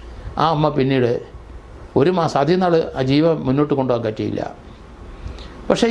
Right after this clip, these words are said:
ഇന്നും പത്തും പന്ത്രണ്ട്, പതിനാല് വർഷം കഴിഞ്ഞിട്ടും ഭാര്യ ബിന്ദുവിനും മക്കൾക്കും ആ ഷോക്കിൽ നിന്ന് ഇന്ന് വരെ മാറാൻ പറ്റുന്നില്ല. അവരിന്നും ആ വേദന അനുഭവിച്ചുകൊണ്ടിരിക്കുകയാണ്. ഈ രീതിയിലുള്ള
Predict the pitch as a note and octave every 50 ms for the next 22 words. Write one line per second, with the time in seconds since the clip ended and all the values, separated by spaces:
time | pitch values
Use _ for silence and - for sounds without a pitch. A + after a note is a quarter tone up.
0 | A3+ G#3+ G#3+ A#3+ C4+ C4+ A3 E3+ D#3 - - - - - - - - - - -
1 | D#3+ D#3 - G3 F#3 F#3 F3+ E3+ F3 F#3 F#3 F#3 E3 E3 D#3+ D#3+ E3 F3 F#3 F#3
2 | F3+ D#3+ E3 E3 - E3+ D#3+ C#3+ C#3 C3+ C#3+ D3+ C3+ C3 - G2 F2 - - -
3 | - - - - - - - - - - - - - - - - - - - -
4 | - - A2+ A2 A#2 B2+ B2 C3 C3+ C3 B2 B2 C3+ B2 D3+ D3+ D3 D3+ D3 D3
5 | D3+ C#3 B2 - - D3 - - A#2+ - - - - - - - - - - -
6 | - - - - - - - - - - - - - - - E3 F3+ - - F#3
7 | G#3 G#3+ G#3+ A#3+ A3 A3 A3 G#3+ G#3 G3+ G3 G3 G3+ A3 G#3 F#3+ F3+ F3+ E3+ D#3+
8 | D3 C3 C3+ D3 E3 D#3+ D3+ B2+ A2+ - - G2 F#2+ F2 - - - - - -
9 | - - - - - - - - - - - - - - - - - - - -
10 | - B2 C3 C3 C3+ D3 D#3 D#3 D#3+ D#3+ - - - - - - - - - C#3
11 | C3 B2+ C3 C3 C#3 C#3+ D3+ D3+ D3+ C3+ A#2+ B2 B2 B2 B2+ B2 - B2 A#2 A2
12 | G#2 G2+ G2 - - - - - - - - - - - - - - - - -
13 | - - - - - - - - - - - - - - D3+ F#3+ A3+ C4 C4+ C#4+
14 | F4+ - - - - - - G3 G3 G#3 G#3+ B3 B3 A#3 A3+ A3